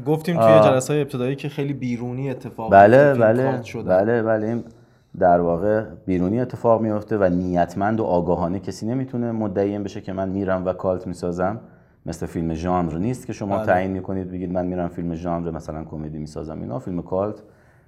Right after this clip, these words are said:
Speaker 2: اتفاقهایی در جهان بیرونی میفته، در همین حوزه‌ها، مخصوصاً تو حوزه مصرف، اقتصاد سیاسی،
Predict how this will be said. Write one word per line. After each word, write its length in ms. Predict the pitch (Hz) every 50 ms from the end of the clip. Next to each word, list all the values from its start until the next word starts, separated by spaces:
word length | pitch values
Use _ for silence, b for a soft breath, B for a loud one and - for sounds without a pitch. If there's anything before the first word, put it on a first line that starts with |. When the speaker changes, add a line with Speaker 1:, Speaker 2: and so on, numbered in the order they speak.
| b b -
Speaker 2:
اتفاقهایی 760 | - - - 90 - 87 82 82 82 - 110 123 131 120 110
در 180 | 101 85 78
جهان 380 | 82 82 87 82 87 92 101 98
بیرونی 300 | 80 82 80 80 82 90
میفته، 380 | 98 98 101 98 90 - - 98
در 160 | 76 80 78
همین 240 | - 101 110 120 113
حوزه‌ها، 400 | 98 87 80 78 80 85 85 87
مخصوصاً 480 | 90 107 123 123 - 101 - 107 92
تو 140 | 85 - 95
حوزه 260 | 87 80 78 80 87
مصرف، 580 | 87 82 78 73 71 - - 95 101 107 110 76
اقتصاد 360 | 76 76 - - - 76 67
سیاسی، 640 | - - - 71 69 69 - - - 110 135 147